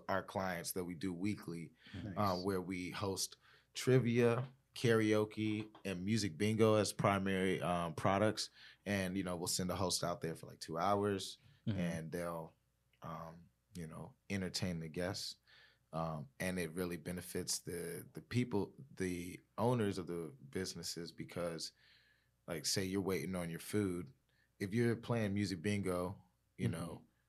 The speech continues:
Speaker 1: having a good time with your family, you're not thinking as much about what you're waiting on,
Speaker 2: Right,
Speaker 1: and
Speaker 2: true.
Speaker 1: different
Speaker 2: Very
Speaker 1: things
Speaker 2: true.
Speaker 1: like that. And so, yeah, so we started that.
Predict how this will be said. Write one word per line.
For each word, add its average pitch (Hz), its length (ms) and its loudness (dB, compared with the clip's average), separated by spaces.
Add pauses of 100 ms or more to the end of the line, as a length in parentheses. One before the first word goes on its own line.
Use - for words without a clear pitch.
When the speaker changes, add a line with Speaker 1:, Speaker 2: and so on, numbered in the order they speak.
(160)
Speaker 1:
having 92 360 0
a 90 80 -4
good 95 260 -2
time 98 300 2
with 87 140 -6
your 90 100 -4
family, 90 480 -4
you're 90 140 -4
not 90 300 -2
thinking 95 300 -2
as 85 160 -4
much 87 220 -4
about 82 280 -2
what 82 180 -4
you're 82 100 -4
waiting 80 380 -2
on, 80 220 -4
Speaker 2:
Right, 95 160 0
Speaker 1:
and 82 120 -8
Speaker 2:
true. 95 200 -2 (200)
Speaker 1:
different 95 280 -4
Speaker 2:
Very 92 60 2
Speaker 1:
things 98 160 0
Speaker 2:
true. 90 80 0
Speaker 1:
like 82 160 -2
that. 90 260 2 (340)
And 107 420 2
so, 104 320 0
yeah, 131 240 8
so 107 360 6
we 110 100 4
started 107 520 4
that. 104 400 4